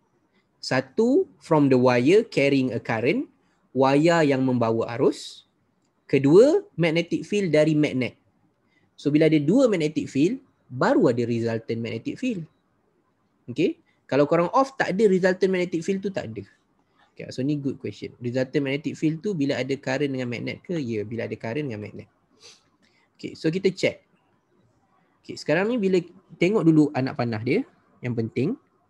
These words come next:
current dia dari mana? Ha, macam saya cakap, current dari mana paling penting? Kalau topik ni,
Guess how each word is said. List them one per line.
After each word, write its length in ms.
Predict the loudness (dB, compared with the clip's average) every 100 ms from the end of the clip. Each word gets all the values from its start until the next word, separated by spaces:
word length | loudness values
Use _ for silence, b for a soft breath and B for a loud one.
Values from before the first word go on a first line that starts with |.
| _ _ b b _
current 320 | 0 4 4
dia 80 | 4
dari 240 | 4 2 0
mana? 240 | -2 -6 -12 _ _ _ _ _ _
Ha, 160 | -18 -8
macam 80 | -4
saya 240 | -2 0
cakap, 160 | -2 0
current 320 | 0 2 2
dari 160 | 2
mana 240 | 2 2 0
paling 240 | 0 -2
penting? 400 | -2 -4 -6 -10 b b b
Kalau 160 | 0 0
topik 400 | 4 2 4 2
ni, 320 | 4 4 2